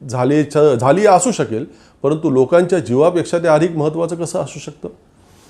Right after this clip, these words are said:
देशातील गुजरात, उत्तर प्रदेश आदी भाजप शासित राज्यांप्रमाणे इथेही प्रेतांचे ढीग लागायला हवे होते, असं फडणवीस महाशयांचं म्हणणं आहे काय?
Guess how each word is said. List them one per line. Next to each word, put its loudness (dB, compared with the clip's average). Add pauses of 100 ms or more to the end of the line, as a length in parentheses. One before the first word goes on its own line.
(140)
देशातील 2
गुजरात, 2
उत्तर -2
प्रदेश 0
आदी -2
भाजप -4
शासित -2
राज्यांप्रमाणे 2 (240)
इथेही 2
प्रेतांचे 2
ढीग 2
लागायला 2
हवे 0
होते, -2 (220)
असं 2 (100)
फडणवीस 4
महाशयांचं 0
म्हणणं -2
आहे -4
काय? -8